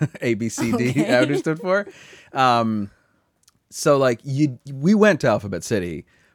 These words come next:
Speaker 1: but not alone and not late and not, we
Speaker 2: Right.
Speaker 1: didn't go too close to the river. Like, it was a real,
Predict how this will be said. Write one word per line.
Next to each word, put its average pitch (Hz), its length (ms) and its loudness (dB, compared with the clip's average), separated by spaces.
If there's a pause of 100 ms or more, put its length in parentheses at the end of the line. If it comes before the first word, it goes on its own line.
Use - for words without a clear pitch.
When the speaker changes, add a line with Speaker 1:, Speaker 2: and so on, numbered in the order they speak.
Speaker 1:
but 156 160 4
not 147 360 0 (460)
alone 101 600 0
and 107 160 -4
not 101 240 -4
late 85 500 -8
and 101 160 -6
not, 90 300 -6 (440)
we 165 80 -4
Speaker 2:
Right. 139 100 4
Speaker 1:
didn't 131 180 0
go 113 100 -2
too 127 200 -6
close 104 240 -8
to 92 60 -14
the 92 80 -8
river. 80 280 -8
Like, 107 140 -6
it 123 60 0
was 117 140 -4
a 107 100 -2
real, 101 580 -4